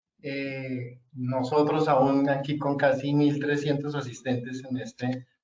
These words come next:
conversatorio, una excelente participación y, pues, siempre con el concurso de ustedes. Hemos abordado cuatro temas importantísimos:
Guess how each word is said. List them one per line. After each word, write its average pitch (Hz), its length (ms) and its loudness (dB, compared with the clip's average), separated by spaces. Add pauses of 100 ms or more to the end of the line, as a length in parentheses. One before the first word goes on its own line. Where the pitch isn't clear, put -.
(340)
conversatorio, 131 1080 2
una 123 180 -4
excelente 123 680 0
participación 127 1080 0 (540)
y, 123 300 0
pues, 120 260 -2
siempre 131 380 0
con 135 180 0
el 127 140 4
concurso 120 420 -2
de 123 80 2
ustedes. 131 540 0 (440)
Hemos 131 300 4
abordado 135 540 6
cuatro 151 280 4
temas 151 300 0
importantísimos: 151 1120 -4